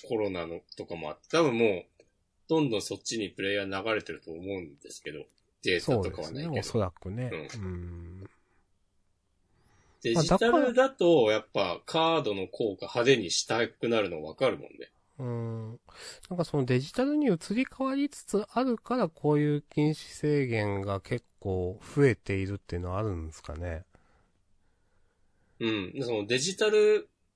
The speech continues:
Speaker 1: 画面映えする能力
Speaker 2: はいはいはい。
Speaker 1: を持った強いカードをすると、やっぱそういう、なんかちょっと強すぎるわとかね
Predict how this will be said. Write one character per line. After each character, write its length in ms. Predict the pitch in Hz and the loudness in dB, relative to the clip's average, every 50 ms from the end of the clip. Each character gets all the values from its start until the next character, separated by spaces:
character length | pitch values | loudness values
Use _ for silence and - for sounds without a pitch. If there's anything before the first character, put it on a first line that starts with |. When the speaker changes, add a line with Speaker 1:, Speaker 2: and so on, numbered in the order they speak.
| _ _ _ | _ _ _
Speaker 1:
画 160 | - 127 127 | -2 0 2
面 320 | 143 175 208 214 208 196 175 | 4 4 4 4 4 2 2
映 200 | 185 185 190 202 | 4 6 6 6
え 40 | 202 | 6
す 160 | 196 - 196 | 4 2 -2
る 300 | 185 190 190 190 190 - - | -2 0 0 -2 -2 -2 -2
能 240 | 175 185 190 180 | 0 2 2 2
力 420 | 151 120 95 - - 101 87 82 - _ _ _ _ _ _ _ _ _ _ _ _ _ _ _ _ _ _ | 2 2 0 -2 -4 -6 -6 -6 -10 _ _ _ _ _ _ _ _ _ _ _ _ _ _ _ _ _ _
Speaker 2:
は 100 | - 123 113 | -2 -2 -2
い 60 | 98 | -2
は 140 | - 104 95 | -4 -6 -6
い 40 | |
は 60 | 92 90 | -8 -8
い。 40 | 87 - | -6 -4
Speaker 1:
を 120 | 117 113 | -4 -2
持 140 | 120 131 143 | -2 -2 -4
っ 20 | 139 | -4
た 240 | - - - 113 | -6 -4 -4 -4
強 380 | - - - 120 127 156 175 170 | -4 -4 -4 -2 0 2 2 2
い 80 | 147 147 | 0 0
カ 240 | - 147 131 127 | 0 0 0 0
ー 60 | 120 113 | 0 -2
ド 220 | 110 101 101 104 | -2 -4 -4 -6
を 40 | 104 | -8
す 240 | - - - - 147 | -8 -8 -6 -4 -4
る 180 | 147 139 120 - | -2 -4 -4 -2
と、 400 | - 160 165 160 127 101 87 - - _ _ _ _ _ _ _ _ _ _ _ _ _ _ _ _ _ _ _ _ _ _ _ _ _ _ _ _ | 2 4 6 6 4 4 2 -2 -10 _ _ _ _ _ _ _ _ _ _ _ _ _ _ _ _ _ _ _ _ _ _ _ _ _ _ _ _
や 80 | - 104 | -12 -12
っ 60 | - - | -12 -12
ぱ 60 | 110 | -14
そ 260 | - - 107 98 98 | -12 -10 -8 -8 -8
う 60 | 95 | -8
い 600 | 98 98 98 95 95 95 95 92 90 90 92 90 | -8 -8 -8 -8 -8 -8 -8 -10 -10 -10 -12 -12
う、 40 | - - _ _ _ _ _ _ - | -14 -18 _ _ _ _ _ _ -14
な 80 | 101 | -14
ん 20 | - | -10
か 60 | - | -10
ち 100 | - 101 | -10 -10
ょ 60 | 90 | -10
っ 0 | |
と 60 | 85 | -12
強 220 | - - 107 92 87 | -10 -8 -8 -8 -8
す 140 | - - 98 | -10 -10 -8
ぎ 140 | 101 110 | -6 -6
る 120 | 101 104 90 | -4 -4 -6
わ 260 | 82 76 73 76 76 - | -6 -8 -10 -12 -14 -16
と 80 | - 87 | -18 -18
か 120 | 85 80 | -18 -18
ね 100 | 76 - | -18 -20